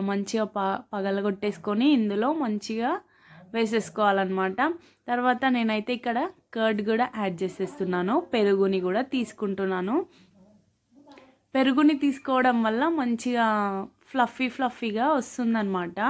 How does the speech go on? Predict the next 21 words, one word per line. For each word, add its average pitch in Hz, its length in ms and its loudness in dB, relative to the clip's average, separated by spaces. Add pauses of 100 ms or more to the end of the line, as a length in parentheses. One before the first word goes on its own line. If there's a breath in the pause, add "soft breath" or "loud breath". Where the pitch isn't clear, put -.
(640 loud breath)
కేక్. 202 320 0 (540 loud breath)
And, 202 180 0 (120)
um, 190 220 -2 (640)
ఇలా 202 140 0 (140)
ఒకసారి 226 380 2
అయితే 226 180 -2 (120)
మిక్స్ 220 280 -4
చేసేసుకుందాం 202 680 -4 (120)
మంచిగా. 185 460 2 (640 loud breath)
ఉండలు 269 420 4
రాకుండా 233 480 2 (140)
మంచిగా, 214 500 -2 (260)
మరీ 208 220 0 (240)
గట్టి 202 280 -2 (100)
కాకుండా 214 500 2
మరీ 196 180 0 (120)
లూజ్గా 214 380 0 (100)
కాకుండా 202 480 -2 (120)
మంచిగా 208 420 0
ఒక 202 120 -4 (100)
కన్సిస్టెన్సీ 220 840 -2